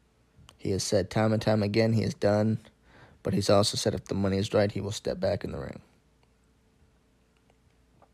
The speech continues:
Now, Taker's last match, the Boneyard with A J Styles, yeah, it was a great match. It was a good send-off, but I don't think it was the proper send-off.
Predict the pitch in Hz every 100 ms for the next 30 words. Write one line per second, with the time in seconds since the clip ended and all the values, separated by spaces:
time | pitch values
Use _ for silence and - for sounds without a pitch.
0 | _ _ _ _ - - - - - -
1 | - _ _ 107 104 139 147 123 120 117
2 | 117 117 113 - 104 104 107 110 104 104
3 | 104 101 95 - 107 107 110 110 - -
4 | - _ _ _ _ _ _ _ _ _
5 | _ _ _ _ _ _ - 120 110 107
6 | 90 101 101 104 104 107 104 - - -
7 | 87 95 - 104 107 107 104 - _ 101
8 | 101 - - - _ - _ - _ -
9 | 107 101 107 98 104 98 - - - -
10 | - - - - - -